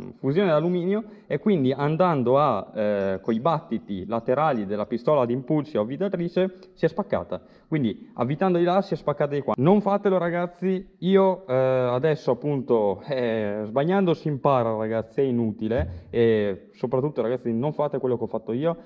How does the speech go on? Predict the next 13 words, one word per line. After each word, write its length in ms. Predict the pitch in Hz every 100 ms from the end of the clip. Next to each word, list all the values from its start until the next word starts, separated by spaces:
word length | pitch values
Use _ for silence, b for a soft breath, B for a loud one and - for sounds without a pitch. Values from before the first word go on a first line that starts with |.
| B
perché 280 | 117 113 131
io 120 | 135
ho 80 | 117
smontato 480 | 117 123 147 156
e 40 | 127
anche 260 | 120 120
rimontato 500 | 120 147 131 123 127
quella 200 | 113 104
pistola 420 | 98 107 - 120 107
stupidamente, 1040 | - 95 113 110 135 156 156 170 175 B B B
eh, 560 | - 110 104 101 98 95
non 180 | 101 147
fatelo. 580 | - - 101 135 185